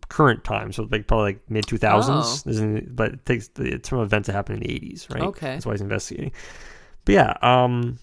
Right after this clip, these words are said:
Speaker 1: like I said, uh, so it's hard for me, I guess, to <laughs> really recommend this one 'cause I can't remember too much about it. Um, who else is in the movie? Supporting characters, or supporting actors, sorry, like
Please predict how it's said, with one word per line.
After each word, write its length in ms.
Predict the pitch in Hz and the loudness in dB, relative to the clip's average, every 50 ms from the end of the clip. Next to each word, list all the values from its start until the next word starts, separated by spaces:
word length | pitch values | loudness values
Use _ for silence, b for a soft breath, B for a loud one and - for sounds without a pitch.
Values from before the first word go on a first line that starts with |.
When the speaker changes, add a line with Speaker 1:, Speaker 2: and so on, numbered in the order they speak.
| - _ _ _ _ _ _ _ _ _ _ _ _ _ _ _ _ _ _ _ _ _ _ _ _ _ _ - | -18 _ _ _ _ _ _ _ _ _ _ _ _ _ _ _ _ _ _ _ _ _ _ _ _ _ _ -2
Speaker 1:
like 60 | 190 | -2
I 40 | 196 | 2
said, 180 | - 185 127 117 | 4 4 4 6
uh, 540 | 110 110 113 117 117 113 110 - - - - | 6 6 6 4 4 4 2 0 -2 -6 -6
so 140 | - 127 127 | -4 -2 -2
it's 80 | - | 0
hard 160 | - 170 165 - | 2 2 2 2
for 60 | 131 | 2
me, 60 | 107 | 2
I 20 | 104 | 2
guess, 140 | 110 - - | 2 2 2
to 60 | 107 | 4
<laughs> 20 | |
really 200 | - 143 131 113 | 6 6 6 8
recommend 400 | 117 110 101 - 110 101 101 110 | 8 6 6 6 4 2 2 2
this 120 | 117 - 139 | 2 0 0
one 80 | 123 | 0
'cause 60 | 107 | 0
I 40 | 101 | 0
can't 140 | - 120 120 | 0 -2 -2
remember 160 | 107 107 101 | -2 -2 -2
too 80 | 110 110 | -2 -2
much 120 | 104 - | -2 -2
about 300 | 101 98 107 107 107 101 | -2 0 2 2 2 2
it. 320 | 104 - - - - - - _ _ _ _ - - - | 0 -2 -6 -6 -10 -12 -14 _ _ _ _ -20 -18 -12
Um, 420 | - 110 107 107 104 104 107 107 - b b b b b - | -8 -6 -4 -4 -4 -4 -6 -8 -10 b b b b b -4
who 120 | - 151 | 0 0
else 120 | - - | 0 0
is 60 | - - | 0 -2
in 80 | 107 | 0
the 60 | 101 | 0
movie? 260 | 101 104 101 104 98 95 | 0 0 0 0 -2 -2
Supporting 460 | - - 113 113 - 113 110 104 - | -4 -8 -6 -2 0 0 0 0 0
characters, 580 | - 107 104 98 - 110 101 101 95 - - | 0 0 0 0 -2 -4 -4 -4 -6 -6 -8
or 80 | - 107 | -8 -4
supporting 240 | - - 123 113 107 | -2 0 0 2 2
actors, 240 | 104 - - 101 - | 0 0 -2 -2 -2
sorry, 240 | - 107 104 101 | -2 -2 0 0
like 220 | 98 101 98 - | -2 -2 -4 -6